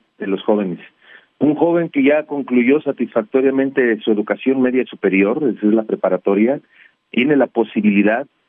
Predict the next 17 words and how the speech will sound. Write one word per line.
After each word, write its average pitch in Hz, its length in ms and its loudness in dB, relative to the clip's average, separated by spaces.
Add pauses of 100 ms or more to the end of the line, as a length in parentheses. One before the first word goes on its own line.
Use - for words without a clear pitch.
(240)
de 110 120 2
ingresar 110 640 0
al 110 160 0
ejército 123 520 -4
mexicano 104 680 -4 (580)
y 107 680 4
contar 117 480 -2
con 120 200 -4
un 131 420 0
sueldo 123 680 2
decoroso, 110 680 -2 (640)
con 107 300 -2
beneficios 110 800 -2
y - 40 -6
prestaciones 120 720 -2
de 113 140 -4
seguridad 104 460 2